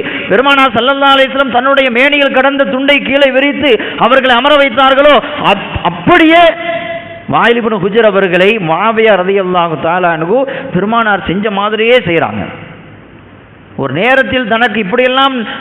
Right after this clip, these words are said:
அவர் நடந்து கொண்டாரே என்ற ஒரு, ஒரு எண்ணம் கூட, ஒரு சிந்தனை கூட உள்ளத்துல வரல. நம்ம கூட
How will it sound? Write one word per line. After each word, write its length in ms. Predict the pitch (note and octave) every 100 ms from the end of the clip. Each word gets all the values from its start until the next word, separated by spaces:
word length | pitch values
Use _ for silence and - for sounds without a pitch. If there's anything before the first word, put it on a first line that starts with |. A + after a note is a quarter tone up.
| E3
அவர் 180 | G3+ G3+
நடந்து 260 | A3 C4+ C4
கொண்டாரே 380 | B3+ C4 C4 A#3+ A#3+
என்ற 160 | A#3+ B3+
ஒரு, 180 | A#3+ C4 B3 B3 B3+
ஒரு 180 | - G#3+ A3
எண்ணம் 400 | B3+ F4 F4 C4
கூட, 220 | C4+ C4+ B3 B3+ -
ஒரு 140 | G3+ A3
சிந்தனை 340 | C4+ E4+ F4+ D#4+
கூட 180 | A#3 D4+
உள்ளத்துல 400 | C#4 C4+ C#4 C4+ A#3
வரல. 200 | A#3 G3+ - - - - - - - - - C#5 D5+ C5+ B4+ - - - - - - - - -
நம்ம 180 | C#3 C#3 D#3
கூட 160 | C4+